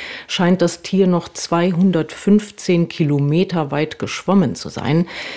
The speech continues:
Vielleicht finden in dieser Nachricht wenigstens all diejenigen Trost und vor allem moralische Absolution,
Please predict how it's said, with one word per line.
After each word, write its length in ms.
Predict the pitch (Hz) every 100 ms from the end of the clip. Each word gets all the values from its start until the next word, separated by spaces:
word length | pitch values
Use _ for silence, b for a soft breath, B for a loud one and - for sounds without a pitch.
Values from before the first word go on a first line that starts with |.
| B B
Vielleicht 560 | - 175 185 190 208 -
finden 480 | - 208 240 240 226
in 180 | 202
dieser 220 | 185 196 185
Nachricht 480 | 170 165 170 -
wenigstens 420 | 165 156 - 151 -
all 140 | 139
diejenigen 580 | 127 185 214 123 135 131
Trost 560 | - 165 185 202 -
und 220 | - 220 240
vor 180 | -
allem 180 | - 120
moralische 760 | 120 110 104 127 147 123 - -
Absolution, 720 | - 139 135 - 175 175 185